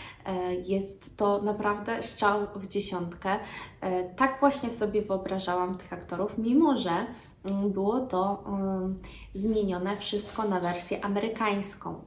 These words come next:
Tego nie rozumiem, ale mimo wszystko, e, bardzo dobrze dobrani aktorzy.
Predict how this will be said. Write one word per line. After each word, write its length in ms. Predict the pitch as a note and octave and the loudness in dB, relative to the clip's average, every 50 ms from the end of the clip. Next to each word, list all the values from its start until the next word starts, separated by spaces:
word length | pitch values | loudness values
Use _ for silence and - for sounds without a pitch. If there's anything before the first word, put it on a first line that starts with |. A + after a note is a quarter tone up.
| - - _ - | -18 -20 _ -2
Tego 240 | - G3 F#3+ A3 B3 | 0 2 2 4 6
nie 160 | C4 C4 C#4 | 8 8 8
rozumiem, 580 | C4+ C4+ A3+ A3+ A3+ G#3+ G#3+ A3+ B3+ D4+ E4+ F#4 F4 - - - - - - - - | 8 6 6 4 2 0 0 2 2 2 2 0 0 -4 -10 -12 -12 -12 -14 0 4
ale 360 | - F#3+ F#3 F#3 F#3+ G3 A3 C4 D4+ D#4+ D4+ - A#3+ | 6 8 8 8 6 6 6 6 6 6 6 4 2
mimo 360 | A3+ A#3+ C4 C#4+ D4+ D#4+ D4+ | 4 8 8 8 8 8 6
wszystko, 680 | - - - G#3 G3 - - - - - C#4 D#4 F#4 F4+ - - - - - - | 2 -2 -4 -2 -4 -4 -6 -10 -4 0 2 2 2 2 0 -6 -12 -14 -8 -2
e, 380 | - A#3 A#3 A3+ A3+ A#3 A3+ A3+ A3 | 0 2 2 2 2 0 0 0 -2
bardzo 560 | G3 F#3 G3 G#3 G#3+ A3 A3 A3 G#3+ - A#3 | -2 4 6 8 8 8 6 4 0 -2 0
dobrze 340 | G3+ G#3 G#3 G#3 G3+ G3+ G3 | 2 4 4 4 4 2 0
dobrani 520 | F#3 G3 F#3 F3 F3+ F3 F3 F3+ F3+ F3+ - | 0 0 0 0 0 0 0 0 -2 -4 -4
aktorzy. 580 | - - - - - G3 F#3+ F3+ F3 D#3+ C#3+ | -8 -10 -8 -2 0 2 2 2 0 -4 -8